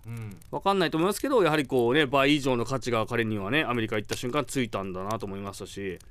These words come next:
Speaker 2: 今永選手に関しては？
Speaker 1: うん、五年で百十六億、なんか、なんか契約が複雑な、
Speaker 2: ね。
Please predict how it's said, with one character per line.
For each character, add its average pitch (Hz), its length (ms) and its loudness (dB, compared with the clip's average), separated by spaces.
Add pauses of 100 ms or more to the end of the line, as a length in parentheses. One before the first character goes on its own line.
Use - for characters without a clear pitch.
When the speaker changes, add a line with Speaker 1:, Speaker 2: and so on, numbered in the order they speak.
(760)
Speaker 2:
今 139 260 0
永 208 220 2
選 135 220 2
手 120 120 -6
に 104 80 -4
関 160 280 0
し - 80 -6
て 104 100 -6
は？ 92 220 -6 (160)
Speaker 1:
う 110 120 -10
ん、 95 160 -12 (100)
五 131 120 0
年 214 300 2
で 196 100 4
百 180 400 -2
十 185 340 2
六 170 280 0
億、 110 320 -2
な 160 80 0
ん 165 40 -2
か、 139 100 0 (300)
な 180 120 -2
ん - 20 -6
か - 60 -14
契 208 160 0
約 208 220 0
が 196 120 2
複 202 180 -6
雑 196 220 -4
な、 190 220 0
Speaker 2:
ね。 113 160 -10